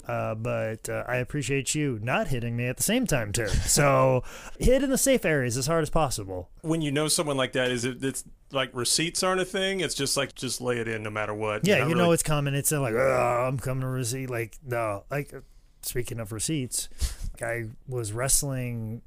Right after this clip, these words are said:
Speaker 1: C W Anderson in a War Games match. Like, we were the two starting off, and it was just after I had a knee injury.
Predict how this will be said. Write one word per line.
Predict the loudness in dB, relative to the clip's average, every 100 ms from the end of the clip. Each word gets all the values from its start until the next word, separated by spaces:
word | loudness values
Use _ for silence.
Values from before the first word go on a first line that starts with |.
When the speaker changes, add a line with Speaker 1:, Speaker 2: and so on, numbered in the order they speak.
| -18
Speaker 1:
C | -4 -2 0
W | 0 -2
Anderson | -2 -4 -2 -4 -4 -8 -8 -12 -16
in | -12
a | -10 -10 -14 -20 -20 -16
War | -10 -4 0 0
Games | 0 -2 -4
match. | -6 -6 -6 -6 -8
Like, | -10 -8
we | -4
were | -4
the | -4
two | -6
starting | -6 -4 -6 -6
off, | -6 -4 -6 -10 -14
and | -10 -6 -6 -8 -10
it |
was | -10 -10
just | -8 -6 -4 -4 -4
after | -4 -4 -6 -8 -6 -6 -8 -14 -12
I |
had | -8 -6 -4 -6 -6
a | -6
knee | -4 -2 -2
injury. | -4 -8 -10 -14 -16 -18